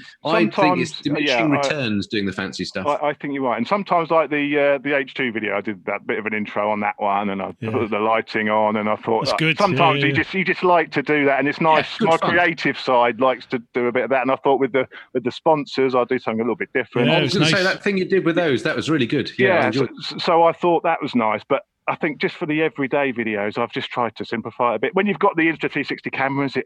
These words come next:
Speaker 2: adds a lot of workflow, because you have to then render them, and then, you know, so that is a pain. But I do like that footage. I think it's worth the,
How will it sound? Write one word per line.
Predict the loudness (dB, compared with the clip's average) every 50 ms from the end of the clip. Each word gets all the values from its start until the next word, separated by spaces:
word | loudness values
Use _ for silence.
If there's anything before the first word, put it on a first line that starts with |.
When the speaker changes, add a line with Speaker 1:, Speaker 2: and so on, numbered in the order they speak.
| -4 -2 -2
Speaker 2:
adds | -2 -2 -2 -2
a | -2
lot | 0 0 0
of | 2
workflow, | 2 2 2 0 0 0 0 0 0 0 -4 -10 _ -10
because | -6 -4 -4 -4 -2 -2
you | 0
have | 0 -2 -2 -2
to | -4 -2 0
then | 0 2 2 2 2
render | 2 2 0 2 0 0 2
them, | 2 0 2 2 2
and | 2 2
then, | 2 2 2 2 2 2 0 0 -2
you | -2 -2
know, | -2 -2 -2 -4
so | -4 -4 -2 -2 0
that | 2 0 0 0 -2
is | -2 0 0 0 -2 -4 -6
a | -6
pain. | -6 -4 -6 -6 -6 -6 -6 -6 -6 -4 -4
But | -4 -4 -4 -6 _ _ -20 -20 -8 -2 -2
I | -2
do | 0 0 2 2 2 2
like | 2 2 4 4 4 4 2 -2 -4
that | -6 -6 -6 -4
footage. | -6 -6 -6 -4 -6 -4 -2 -2
I | -4 -2
think | -2 -4 -4 -2 -4
it's | -8 -8 -10 -14
worth | -6 -2 0 2 2 2 0 -2 -6 _ _ -4
the, | -4 -4 -4